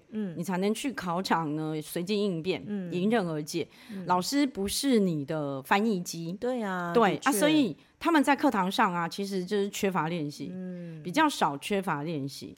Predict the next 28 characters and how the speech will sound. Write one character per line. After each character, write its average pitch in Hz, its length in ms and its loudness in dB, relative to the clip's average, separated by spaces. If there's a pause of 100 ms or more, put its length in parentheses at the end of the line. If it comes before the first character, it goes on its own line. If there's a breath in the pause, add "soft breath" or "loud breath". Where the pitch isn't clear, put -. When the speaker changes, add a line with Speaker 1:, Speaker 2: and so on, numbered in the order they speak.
Speaker 1:
OK。 170 440 -12
Speaker 2:
对， 180 220 0
所 240 160 0
以 262 260 0
我 147 480 -2
其 208 180 -4
实 214 160 -2
还 190 160 2
蛮 190 280 0
重 214 260 2
视 202 400 -2
文 170 180 -2
言 190 240 -2
文 156 220 -2
的 151 140 -4
那 185 100 -2
个 151 380 -2
诠 175 240 -6
释 180 180 -6
策 160 220 -4
略。 156 240 -4
Speaker 1:
OK。 220 420 -10
Speaker 2:
他 247 100 0
们 269 120 4
要 247 120 2
自 240 240 0
己 156 220 -6
学， 139 300 -8